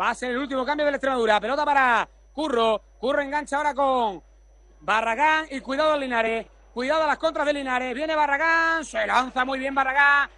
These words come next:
la pelota para Curro, es bueno el cambio para Javi Pérez, tiene que buscar remate ahora, Javi Pérez, pelota para David Agudo en la frontal, bien Agudo, hay que ponerla Agudo, la pone abajo, el balón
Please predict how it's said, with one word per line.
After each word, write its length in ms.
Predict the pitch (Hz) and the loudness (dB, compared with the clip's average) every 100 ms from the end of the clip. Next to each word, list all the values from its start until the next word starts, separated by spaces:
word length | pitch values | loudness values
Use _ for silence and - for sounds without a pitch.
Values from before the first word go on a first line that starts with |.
| - - | -20 -10
la 120 | 226 | -6
pelota 220 | 262 277 | -4 -4
para 160 | 285 269 | -2 -2
Curro, 500 | 294 285 277 285 - - | -2 0 2 2 0 -2
es 120 | 262 | 0
bueno 200 | 285 294 | 2 0
el 80 | 277 | -2
cambio 180 | 302 | -2
para 140 | 294 285 | 0 0
Javi 220 | 311 294 | -2 -2
Pérez, 420 | 302 277 277 285 - - | -2 0 0 -2 -6 -14
tiene 160 | 294 302 | -8 -4
que 60 | |
buscar 260 | 285 277 302 | -4 -2 -4
remate 280 | 285 311 285 | -2 -2 0
ahora, 420 | 311 285 285 254 - - | 2 4 4 2 -6 -6
Javi 180 | 311 | -4
Pérez, 240 | 277 302 294 | -2 -4 -2
pelota 220 | 285 302 | -4 -2
para 140 | 302 | -2
David 140 | 294 302 | -2 -2
Agudo 180 | 302 311 | -4 -4
en 60 | |
la 60 | 294 | -4
frontal, 520 | 277 269 311 311 294 - - | -4 -2 2 2 0 -6 -16
bien 200 | 262 311 | -8 -4
Agudo, 480 | 294 320 302 311 - - | -4 0 2 2 2 -6
hay 120 | 269 | -8
que 100 | 302 | -4
ponerla 280 | 294 311 302 | -4 -2 -2
Agudo, 240 | 302 320 | -2 0
la 120 | 311 285 | 0 0
pone 160 | 311 | 0
abajo, 1120 | 302 330 - 330 339 339 339 339 339 339 330 | 0 -2 0 2 4 4 4 4 4 4 2
el 180 | 269 208 | 0 -4
balón 760 | 190 160 196 208 190 180 165 | -8 -6 -6 -6 -8 -10 -12